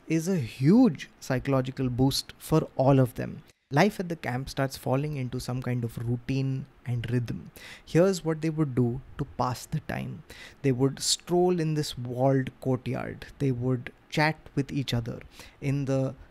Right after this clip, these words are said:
long and cold Pindi nights, they would light a fire and they would swap stories with each other. They had a carom board which they would play on. They had a chess board. They would play competitive games to keep their spirits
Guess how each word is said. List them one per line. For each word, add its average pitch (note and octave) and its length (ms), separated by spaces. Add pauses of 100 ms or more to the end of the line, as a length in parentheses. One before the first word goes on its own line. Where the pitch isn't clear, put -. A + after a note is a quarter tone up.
long D3+ 580 (220)
and C3+ 240
cold C#3 440 (140)
Pindi C#3+ 320
nights, C3 400
they C3 140
would B2 160
light C3 480
a C3+ 60
fire C3 540
and B2+ 180
they C3 60
would B2+ 200
swap - 480
stories C3+ 640 (420)
with C3 300
each B2+ 200
other. A#2+ 280 (400)
They C3+ 120
had C#3 260
a C#3 60 (100)
carom F3 400
board E3 340
which - 380
they C3+ 100
would B2 200 (120)
play D3 200
on. C#3+ 400
They B2+ 100
had B2 300
a B2+ 100 (100)
chess E3 280
board. C#3+ 420 (380)
They C3+ 100
would C3 220
play C3+ 200
competitive C3+ 800
games C3+ 380
to C3 120
keep - 340
their B2+ 140
spirits - 580